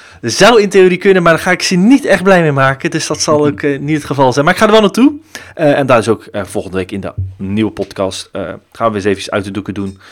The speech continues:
Speaker 1: Of eigenlijk verder bespreken wat de plannen zijn van, eh, Evenepoel, Jacobsen. En natuurlijk de belangrijkste man binnen die ploeg, Patrick Lefevere.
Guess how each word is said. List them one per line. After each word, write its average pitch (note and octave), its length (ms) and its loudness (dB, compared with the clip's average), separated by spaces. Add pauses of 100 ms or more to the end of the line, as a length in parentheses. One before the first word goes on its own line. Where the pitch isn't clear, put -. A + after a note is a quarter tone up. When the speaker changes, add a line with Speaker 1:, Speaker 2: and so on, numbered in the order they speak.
(220)
Speaker 1:
Of - 80 -20
eigenlijk A2 300 0
verder B2 400 0
bespreken G#2+ 560 -2 (420)
wat G#2+ 180 -2
de G#2+ 60 -10
plannen G2 320 -2
zijn F#2 240 -4
van, F2+ 340 -12
eh, - 80 -14 (300)
Evenepoel, F#2+ 640 -6 (280)
Jacobsen. - 640 -6 (420)
En F#2+ 120 -4
natuurlijk G2 580 -8 (440)
de - 140 -14
belangrijkste A2 480 0
man G2+ 120 -2
binnen F#2+ 200 -2
die F#2+ 80 -10
ploeg, G2 380 -10 (420)
Patrick G2 280 -10
Lefevere. G2+ 480 -2